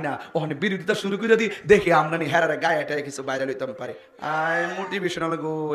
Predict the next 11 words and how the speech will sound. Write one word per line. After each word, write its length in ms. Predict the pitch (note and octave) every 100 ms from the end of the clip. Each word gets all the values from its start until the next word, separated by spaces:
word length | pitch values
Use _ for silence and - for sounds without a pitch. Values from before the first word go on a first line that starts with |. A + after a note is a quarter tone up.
| D3+
এবিসিডি। 520 | D3+ D#3 C#3+ C3 C3 A#2+ - - - - - - - - - - G#5 G5 - - - F4+ F4+ F#4 - - - - - -
হ্যাঁ? 300 | D#3+ G3 B3 - - - - - - - - -
কথা 180 | - G#3+
কন, 160 | A3+ A#3+ C4+ - - - - - - - - -
কথা 180 | G3 C4+
কন। 500 | F4 G4+ A4+ A#4 A4+ G4+ - - - - - - - - - - - - - - G#5 _ _ _ - E5 - - - D4+ D#4 _ _ _ F5 _ D5 D#5+ - _ _ - - F#4 F#4
জি, 80 | F#3+ E3+
খুশি 160 | - F#3
হইছেন 200 | G#3 B3 A#3+
নি 60 | A3+
সবাই? 260 | G#3+ E3+